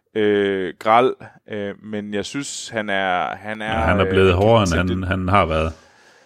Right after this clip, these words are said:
Speaker 1: Ja, og det på en eller anden måde var det også, fordi i starten var det jo noget helt, i begyndelsen, da han fik The Late Show,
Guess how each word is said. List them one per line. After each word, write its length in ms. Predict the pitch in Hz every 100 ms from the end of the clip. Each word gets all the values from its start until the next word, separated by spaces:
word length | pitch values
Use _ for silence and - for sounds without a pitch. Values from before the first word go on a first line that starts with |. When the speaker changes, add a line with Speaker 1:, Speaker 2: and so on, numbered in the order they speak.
| _ _ _ _ _ _ _ -
Speaker 1:
Ja, 140 | 117 - - _ 139
og 160 | -
det 120 | 156
på 100 | 156
en 60 | 160
eller 180 | 170 151
anden 60 |
måde 160 | 147 143
var 80 | 131
det 100 | 127
også, 180 | 131 123
fordi 140 | 120
i 40 |
starten 420 | 107 160 151 120 101
var 120 | 95
det 100 | 98
jo 60 |
noget 320 | 95 95 95 113
helt, 340 | 165 131 - -
i 120 | 104
begyndelsen, 560 | 120 160 165 117 - 95
da 80 |
han 140 | 92 92
fik 240 | - 131 -
The 80 |
Late 280 | 98 90 -
Show, 220 | - 82